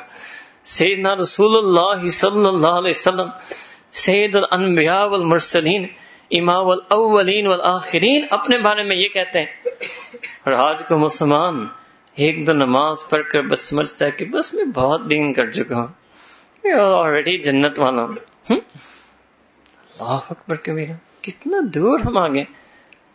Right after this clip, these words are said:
ہمارے نبی کریم صلی اللہ علیہ وسلم کی سوچ سے، صفات سے،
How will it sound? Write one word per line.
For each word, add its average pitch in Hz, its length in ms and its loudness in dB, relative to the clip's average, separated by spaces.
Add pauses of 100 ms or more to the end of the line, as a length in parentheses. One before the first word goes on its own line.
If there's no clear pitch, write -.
(100)
ہمارے 151 280 0
نبی 151 120 0
کریم 120 120 -4
صلی 143 120 2
اللہ 156 220 -4
علیہ 151 120 -2
وسلم 147 260 -4
کی 131 140 -8
سوچ 143 460 -2
سے، 143 500 -2
صفات - 800 -4
سے، 143 380 -2